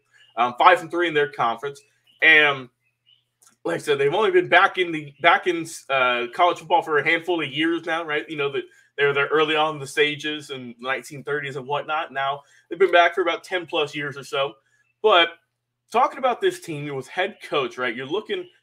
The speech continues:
at Ricky Rain, his second year right now at Old Dominion. So, you know, not the hottest start, but you're hoping to improve on it this upcoming year.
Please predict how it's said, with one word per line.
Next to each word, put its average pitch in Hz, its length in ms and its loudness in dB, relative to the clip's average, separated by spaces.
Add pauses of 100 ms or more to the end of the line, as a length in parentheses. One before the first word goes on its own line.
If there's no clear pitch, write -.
at 113 160 -6
Ricky 147 280 -8
Rain, 127 260 -4
his - 220 -14
second 185 320 -6
year 135 180 -6
right 120 260 -4
now 110 280 -8 (240)
at 135 200 2
Old 127 220 -4
Dominion. 123 400 -8
So, 127 280 -10 (120)
you 185 60 -10
know, 165 120 2
not 220 240 0
the - 80 0
hottest 233 480 2
start, 269 360 -4
but 180 180 -4
you're 160 120 -4
hoping 180 300 -4
to 156 120 -8
improve 156 360 -8
on 135 180 -4
it 131 80 -12 (300)
this 139 160 -8
upcoming 123 520 -4
year. 139 180 -4